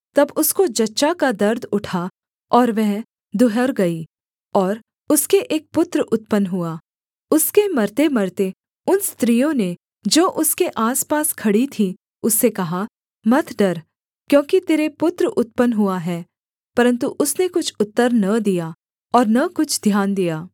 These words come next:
और परमेश्वर के सन्दूक के छीन लिए जाने और अपने ससुर और पति के कारण उसने यह कहकर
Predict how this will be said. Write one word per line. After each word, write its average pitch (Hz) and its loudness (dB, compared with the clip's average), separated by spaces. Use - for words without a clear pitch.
और 262 2
परमेश्वर 285 0
के 349 0
सन्दूक 247 0
के 294 -2
छीन 285 -2
लिए 269 0
जाने 196 -2
और 247 0
अपने 349 2
ससुर 311 0
और 302 0
पति 240 -2
के 262 0
कारण 190 -2
उसने 320 2
यह 359 2
कहकर 262 -2